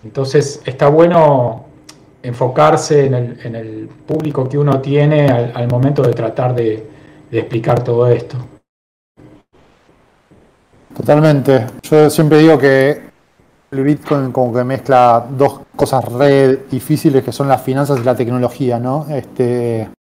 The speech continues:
Speaker 2: y que, mm, a veces creo que la revolución más grande puede venir desde otro lado, que es justamente lo cultural. Y, mm, y por eso, por ejemplo, soy muy bullish con todo lo que está pasando con N F Ts,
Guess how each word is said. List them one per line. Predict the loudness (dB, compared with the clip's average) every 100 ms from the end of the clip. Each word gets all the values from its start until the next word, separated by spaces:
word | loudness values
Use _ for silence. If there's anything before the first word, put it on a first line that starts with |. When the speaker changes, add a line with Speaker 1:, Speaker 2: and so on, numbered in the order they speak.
| _
Speaker 2:
y | -10
que, | 0 2 2 0 0 -2
mm, | -4 -12 -16 _ _ -2
a | 2
veces | 4 4 2 -2 -16 -20 -20 0
creo | 4
que | 6
la | 6
revolución | 4 4 4 4 0 2 2 4
más | 2
grande | 4 2 2
puede | 2 2 2 2
venir | 0 0 0
desde | 0 0 -2
otro | -2 2
lado, | 4 4 2 0 -8 -20 _ _ _
que | -4
es |
justamente | -4 -4 -4 0 0
lo | 0
cultural. | 0 0 2 2 2 -2 -10 -20 -8
Y, | -4 -4 -4 -6 -6 -6
mm, | -8 -10 -10 -14 -18 _ _ -4
y |
por | 2 4
eso, | 4
por | 2
ejemplo, | 2 0
soy | 2 0 0
muy | -2 2 6
bullish | 6 4 0 0
con | -4
todo | 0
lo | -2
que | 0
está | -2
pasando | -4 -6 -6
con | -4 -4
N | -6 -8
F | -10 -8
Ts, | -8 -8